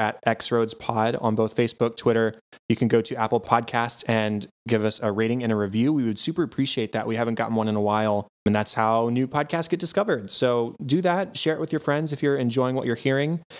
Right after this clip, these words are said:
Uh, you can email feedback or ideas directly to us at x roads pod at gmail dot com. And if you would like to leave a voicemail, we would love to get more. We had that one from last episode, and we want to hear from more of you.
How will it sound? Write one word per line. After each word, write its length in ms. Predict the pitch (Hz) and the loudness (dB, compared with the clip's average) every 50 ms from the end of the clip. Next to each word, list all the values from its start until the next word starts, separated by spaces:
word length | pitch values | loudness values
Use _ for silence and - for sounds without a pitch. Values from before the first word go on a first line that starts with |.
| - - _ - - | -20 -20 _ -2 0
Uh, 80 | 110 | 2
you 160 | 113 113 117 | 2 2 2
can 200 | - - 135 120 | 0 0 -2 0
email 240 | 135 131 127 127 123 | 0 2 2 2 0
feedback 400 | 117 - 143 135 135 135 131 - | 0 0 0 2 2 0 0 0
or 60 | 127 | 0
ideas 300 | 120 113 113 120 120 110 | 0 2 2 0 0 0
directly 420 | 104 123 120 123 127 - 131 123 110 | 0 0 0 0 0 0 -2 -2 -2
to 240 | - - 143 165 160 | 0 0 0 0 0
us 240 | 135 131 - - | 0 -2 -4 -4
at 180 | - 110 110 - - | -4 -4 -4 -2 -2
x 220 | 120 113 - - 123 | -2 -2 0 0 0
roads 160 | 120 113 - | 0 0 -2
pod 320 | - - 110 110 110 110 | -4 -2 0 0 0 0
at 140 | 107 113 113 | -2 -2 -2
gmail 280 | 113 120 113 113 110 107 | 0 0 0 0 0 0
dot 160 | 110 107 107 | -2 -4 -4
com. 400 | - - 131 139 135 120 127 - | -2 -2 0 0 0 0 -2 -2
And 200 | - 117 113 113 | 0 0 0 0
if 120 | 123 113 - | -2 0 0
you 40 | |
would 100 | 139 127 | 0 2
like 140 | 127 127 131 | 2 0 0
to 80 | - 143 | 0 0
leave 160 | 143 143 139 | 0 2 2
a 60 | 127 | 0
voicemail, 500 | 117 120 123 139 160 - - 143 131 131 | 2 2 2 2 0 0 -2 -2 -2 0
we 80 | 127 127 | 0 0
would 100 | 131 117 | -2 -2
love 300 | 113 113 123 143 165 170 | -2 0 0 0 0 0
to 80 | 170 | -2
get 100 | 160 139 | -4 -2
more. 400 | 131 127 131 147 147 123 123 131 - | 0 0 2 2 2 0 0 -2 -2
We 140 | 131 127 123 | 0 0 0
had 140 | 127 127 | 0 0
that 160 | 120 127 117 127 | 0 0 0 2
one 260 | 120 127 127 131 123 | 2 2 2 2 0
from 160 | - 127 117 | 0 0 2
last 260 | 117 120 123 127 - | 2 2 0 -2 -2
episode, 520 | 139 135 - 135 - - 139 135 135 135 127 | -2 -2 -2 -2 -2 0 0 0 0 0 -2
and 180 | - 120 117 117 | -2 -2 0 0
we 220 | 117 117 120 120 | 0 0 0 -2
want 340 | 117 120 120 113 117 113 113 | -2 -2 0 0 0 0 0
to 100 | - 120 | -4 -4
hear 260 | 113 - 120 113 113 | -2 0 2 2 2
from 160 | 110 - 117 110 | 2 2 2 2
more 240 | 107 107 110 113 | 2 2 2 2
of 140 | 117 110 104 | 2 0 0
you. 200 | 107 104 104 98 | 2 2 0 0